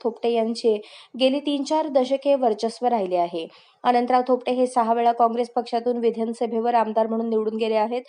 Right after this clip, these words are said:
तर त्यांचे पुत्र आणि भोर विधानसभा मतदारसंघाचे विद्यमान आमदार संग्राम थोपटे हे सलग तीन वेळा काँग्रेसकडून आमदार म्हणून निवडून आले आहेत. अनंतराव थोपटे यांनी त्यांच्या कार्यकाळात महाराष्ट्रासाठी मंत्रीपदही भूषवलं आहे. तर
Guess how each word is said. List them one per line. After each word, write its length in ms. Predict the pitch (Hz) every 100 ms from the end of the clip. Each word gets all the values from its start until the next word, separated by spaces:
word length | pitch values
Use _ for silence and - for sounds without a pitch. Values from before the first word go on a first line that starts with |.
| - - -
तर 80 | 269
त्यांचे 320 | 262 254 277
पुत्र 300 | 269 262 262
आणि 380 | 262 247 247 254
भोर 220 | 240 247
विधानसभा 580 | 254 262 262 269 294 294
मतदारसंघाचे 840 | 285 254 254 254 254 240 240 262
विद्यमान 440 | 240 208 226 233 226
आमदार 260 | 220 233 233
संग्राम 280 | 226 220 220 247
थोपटे 320 | 233 226 208 - - -
हे 60 | 254
सलग 300 | 262 254 269 269
तीन 160 | 262
वेळा 200 | 254 247
काँग्रेसकडून 600 | 247 233 240 240 254 247
आमदार 360 | - 226 214 220
म्हणून 220 | 226 254
निवडून 300 | 247 214 202
आले 140 | 190 185
आहेत. 280 | 180 185 - - - -
अनंतराव 440 | 277 285 285 302 294
थोपटे 320 | 294 285 269 277
यांनी 260 | 254 254
त्यांच्या 320 | 262 247 262
कार्यकाळात 600 | 262 240 240 240 247 247
महाराष्ट्रासाठी 720 | 240 233 233 233 240 240 233 247
मंत्रीपदही 800 | 233 220 247 254 226 220 233 262
भूषवलं 500 | 254 226 214 196 208
आहे. 260 | 196 185 - - _
तर 100 | -